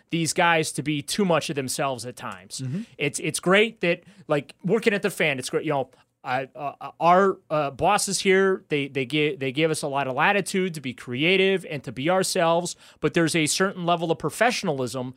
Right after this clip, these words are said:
Speaker 1: that is also expected of us. And the way that we interact with our coworkers, the way we interact with them, and, uh, the way we present ourselves to the public.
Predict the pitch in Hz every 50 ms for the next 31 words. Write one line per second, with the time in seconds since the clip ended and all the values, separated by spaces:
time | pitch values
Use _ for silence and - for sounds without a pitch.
0 | _ - - _ - 156 156 160 - - 175 175 160 - - 147 151 - 139 -
1 | - - 240 262 262 - 190 147 131 117 104 92 90 - - - - - - _
2 | _ - - - - - - 160 151 156 156 151 151 156 147 143 151 151 160 156
3 | 156 151 139 160 156 147 143 139 139 139 147 - 190 180 170 156 151 147 143 156
4 | - - - 151 - 139 123 - - 180 190 190 180 190 185 180 - 208 214 175
5 | - 151 135 143 139 127 143 151 - 156 143 143 139 139 131 131 - - - 131
6 | 113 101 98 104 143 156 185 226 269 311 339 294 - _ _ _ - - - -
7 | - 147 _ - 170 160 160 156 156 156 156 151 156 156 147 - _ 156 147 143
8 | 143 151 156 143 147 147 165 170 160 165 160 156 - - 160 143 - 175 160 156
9 | - 156 156 - - 156 139 139 143 131 - - - 143 156 - - 247 285 247
10 | 139 117 - - -